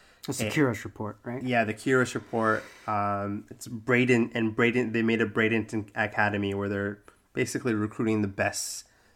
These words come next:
Speaker 2: sixteen-year-olds across the country
Speaker 1: Mm-hmm.
Speaker 2: for the first time ever to now all be in one school, one location to train together, go to school together,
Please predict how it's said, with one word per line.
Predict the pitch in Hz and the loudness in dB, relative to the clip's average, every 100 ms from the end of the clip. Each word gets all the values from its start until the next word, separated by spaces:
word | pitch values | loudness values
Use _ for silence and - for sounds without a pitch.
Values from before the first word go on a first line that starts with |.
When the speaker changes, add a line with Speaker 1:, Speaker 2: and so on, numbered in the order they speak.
| _ | _
Speaker 2:
sixteen-year-olds | - 131 - 135 117 107 104 101 | -6 -6 0 2 2 2 0 -2
across | - - - | -4 -4 -4
the | - | 0
country | 151 147 135 104 101 - | 4 4 2 -2 -4 -2
Speaker 1:
Mm-hmm. | 127 113 104 107 | -2 -2 -4 -2
Speaker 2:
for | 135 | -2
the | |
first | 123 135 131 | 2 0 2
time | 123 | 0
ever | 113 110 107 | 2 2 0
to | - 107 | 0 0
now | 107 104 101 107 _ _ _ _ _ | 4 4 2 -4 _ _ _ _ _
all | 139 139 135 | 6 8 8
be | 120 113 113 | 4 4 6
in | 113 | 6
one | 110 113 113 | 6 6 4
school, | 113 - 123 110 110 107 104 104 - _ - | 0 -2 2 4 6 4 2 -2 -10 _ -4
one | 113 117 | 0 2
location | 117 110 113 107 110 | 2 2 0 -2 -4
to | |
train | 98 110 107 | -4 -2 -2
together, | 104 104 101 101 | 0 -2 -2 -4
go | 98 101 | -4 -4
to | |
school | 98 - 107 | -4 -4 -4
together, | 101 101 98 95 | -2 -2 -2 -4